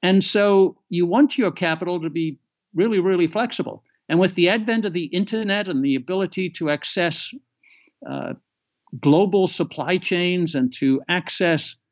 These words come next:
labor and specialties and download your code from GitHub and so on, you need less and less inside the firm. And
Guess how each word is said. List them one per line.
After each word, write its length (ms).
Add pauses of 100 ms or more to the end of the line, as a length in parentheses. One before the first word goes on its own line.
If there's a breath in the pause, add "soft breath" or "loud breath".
(200)
labor 500
and 120
specialties 880
and 220 (200)
download 520
your 140
code 440
from 380 (520 soft breath)
GitHub 440
and 120
so 160
on, 280 (300 soft breath)
you 140
need 200
less 320
and 140
less 300
inside 580
the 80
firm. 420 (560)
And 540